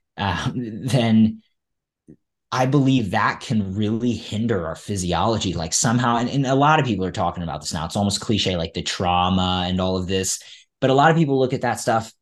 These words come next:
and I'm not saying that's my big thing necessarily, like, the whole trauma world and trauma work. Uh, but I think there's probably a big parallel. People will look at that and say, "That's woo-woo, you know, that's super woo-woo." But maybe it's not, because if we are an energy field and,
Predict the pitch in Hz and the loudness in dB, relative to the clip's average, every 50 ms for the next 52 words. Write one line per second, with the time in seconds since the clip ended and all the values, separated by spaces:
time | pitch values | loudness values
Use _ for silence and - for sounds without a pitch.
0 | _ _ _ - 127 147 175 180 151 - - - 120 113 107 101 95 - - 95 | _ _ _ -6 -2 -2 0 0 -2 -2 -4 -4 -2 -2 -2 -4 -4 -6 -6 -6
1 | 90 90 85 101 98 90 - - - 90 92 110 143 165 156 165 170 - 151 - | -6 -6 -4 -4 -4 -4 -4 -4 -4 -2 0 0 0 0 0 -2 -4 -4 -4 -2
2 | - 156 156 156 175 165 131 98 92 - - 92 98 92 90 - - 101 92 98 | 0 0 2 2 0 0 0 -2 -4 -4 -6 -6 -6 -6 -8 -4 -2 0 2 4
3 | 110 117 117 120 123 127 131 131 135 131 110 85 76 - 90 87 98 113 123 127 | 4 4 4 4 4 4 4 2 2 -2 -4 -4 -4 -2 -2 -2 0 0 -2 -2
4 | 127 131 143 147 - _ _ - _ _ _ _ _ _ - - 101 98 98 - | -2 -4 -4 -8 -14 _ _ -20 _ _ _ _ _ _ -10 -8 -4 -4 0 0
5 | 127 113 110 113 - 185 175 - 120 117 - - 127 107 104 104 98 90 87 95 | 2 2 2 2 2 2 2 2 2 0 0 0 0 0 2 0 -2 -2 -2 -4
6 | 92 - - - - 87 90 107 120 139 151 165 185 214 220 - - _ _ _ | -6 -6 -10 -10 -6 -2 0 0 2 2 0 0 -2 -6 -8 -12 -20 _ _ _
7 | _ _ _ _ _ - - 190 175 180 175 156 151 151 151 156 156 131 123 117 | _ _ _ _ _ -2 0 2 6 6 6 6 6 6 4 4 4 4 4 4
8 | 107 110 - 117 101 113 113 - - 101 101 107 113 101 92 85 71 62 73 87 | 4 2 0 0 2 2 0 0 0 0 2 4 4 4 2 -2 -4 -6 -14 -14
9 | - - 107 107 101 101 98 92 - - - - - - 135 120 - 104 98 98 | -8 -4 -4 -2 0 -2 -2 -2 -4 -8 -10 -8 -2 0 0 2 2 2 0 0
10 | 98 92 76 69 69 - - 120 - - - _ _ _ _ _ - - 127 135 | 0 -2 -2 -4 -6 -2 -2 -2 -2 -2 -10 _ _ _ _ _ -8 -6 -2 -2
11 | 175 240 240 320 320 247 - - - 135 143 170 208 170 95 - - 117 - 127 | 0 -2 -2 -2 -2 -2 -2 0 0 2 2 0 0 -2 -4 -4 -6 -4 -4 -2
12 | 113 120 120 - 131 131 143 156 165 170 151 117 120 143 151 147 127 120 113 117 | -2 -2 -2 0 0 2 2 2 2 2 2 0 0 0 0 0 -2 -4 -2 0
13 | 117 113 110 101 98 101 | 0 0 0 0 -4 -4